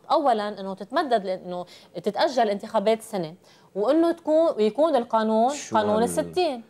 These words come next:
Speaker 2: شو
Speaker 1: هيك عم
Speaker 2: هال-،
Speaker 1: نسمع
Speaker 2: شو هال-،
Speaker 1: يعني.
Speaker 2: شو هال-،
Speaker 1: هيك
Speaker 2: طول
Speaker 1: عم
Speaker 2: بالك،
Speaker 1: نقرأ.
Speaker 2: طول بالك، شو هالدوايخة يعني؟ بدنا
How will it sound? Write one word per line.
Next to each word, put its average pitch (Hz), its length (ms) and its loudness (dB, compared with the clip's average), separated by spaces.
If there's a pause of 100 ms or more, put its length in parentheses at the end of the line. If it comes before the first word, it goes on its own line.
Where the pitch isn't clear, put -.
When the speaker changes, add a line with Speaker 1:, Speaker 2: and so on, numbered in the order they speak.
(120)
Speaker 2:
شو - 120 0
Speaker 1:
هيك - 140 4
عم 339 160 4
Speaker 2:
هال-، 330 80 4
Speaker 1:
نسمع 240 380 0
Speaker 2:
شو - 60 2
هال-، 131 120 4
Speaker 1:
يعني. 190 260 -4 (180)
Speaker 2:
شو 131 220 0
هال-، 131 300 2
Speaker 1:
هيك 202 100 4
Speaker 2:
طول 110 100 2
Speaker 1:
عم - 100 0
Speaker 2:
بالك، 101 200 2
Speaker 1:
نقرأ. 127 180 -4
Speaker 2:
طول 107 180 -2
بالك، 95 180 0
شو - 180 -2
هالدوايخة 107 1160 0
يعني؟ 85 220 -2
بدنا 82 160 -4